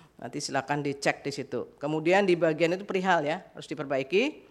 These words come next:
Termasuk kemudian di identitas juga harus diperbaiki. Ya, tadi sudah disebutkan, identitas perbaiki, nama, kewarganegaraan, pekerjaan, alamat, itu poin pentingnya,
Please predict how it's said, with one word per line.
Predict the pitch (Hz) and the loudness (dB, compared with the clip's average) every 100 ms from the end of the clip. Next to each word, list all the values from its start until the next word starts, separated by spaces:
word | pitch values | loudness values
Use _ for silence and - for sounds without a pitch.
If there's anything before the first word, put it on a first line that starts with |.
| _ _ _ _ | _ _ _ _
Termasuk | 208 208 208 202 262 | 2 6 6 6 4
kemudian | 240 214 202 226 208 | 4 4 6 4 2
di | |
identitas | - 196 202 202 226 233 | -2 2 2 2 2 2
juga | 170 165 | 2 -4
harus | 165 | -4
diperbaiki. | 156 156 151 151 123 113 _ _ - | -4 -2 -4 -4 -8 -10 _ _ -10
Ya, | 139 | -8
tadi | 143 151 151 | -6 -6 -4
sudah | 143 | -6
disebutkan, | 151 143 - 143 | -6 -8 -4 -4
identitas | 135 135 151 | -4 -6 -6
perbaiki, | - 139 131 131 185 240 294 - - - | -6 -4 -4 0 0 0 -2 -16 -20 -6
nama, | 151 151 170 214 226 | -4 2 4 4 4
kewarganegaraan, | 175 147 151 147 147 139 170 190 226 226 | 0 0 -2 -2 -2 0 2 2 2 -6
pekerjaan, | - 147 - 143 151 165 143 | -10 -10 -4 0 2 0 0
alamat, | 143 160 151 147 | 0 2 2 -2
itu | 147 | -8
poin | 165 151 143 | -4 -4 -4
pentingnya, | 143 139 147 143 120 | -8 -8 -4 -2 -4